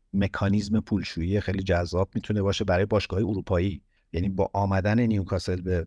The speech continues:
پرمیر لیگ، با آمدن عرب‌ها در نیوکاسل و پرمیر لیگ، دوباره مدلی که مثلاً چلسی و آبراموویچ داشتن با باشگاه‌های بلژیکی، این اتفاق دیگه می‌تونه مستقیماً با باشگاه‌های،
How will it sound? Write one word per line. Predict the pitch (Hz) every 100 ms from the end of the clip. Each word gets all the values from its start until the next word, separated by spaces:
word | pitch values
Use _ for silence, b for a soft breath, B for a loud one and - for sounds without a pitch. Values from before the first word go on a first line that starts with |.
| -
پرمیر | 95 85 87 82
لیگ، | 85 95 110 135
با | 104 101
آمدن | 95 98 107
عرب‌ها | 104 95 87 101 95 -
در | 92 90
نیوکاسل | 90 90 98 92 98 92
و | 90
پرمیر | - 90 87 85
لیگ، | 87 101 117 127 -
دوباره | 98 92 98 110 139
مدلی | 117 104 104
که | -
مثلاً | 107 98
چلسی | 101 117 90 -
و | 104
آبراموویچ | 95 92 90 90 -
داشتن | 101 92 95 92
با |
باشگاه‌های | 87 90 - 90
بلژیکی، | 92 90 87 90 - 107 117 b b b b
این | 151
اتفاق | 120 - 98 113
دیگه | 117 107
می‌تونه | 120 127
مستقیماً | 117 - 95 98 117
با | 107
باشگاه‌های، | 95 - 92 98 107 107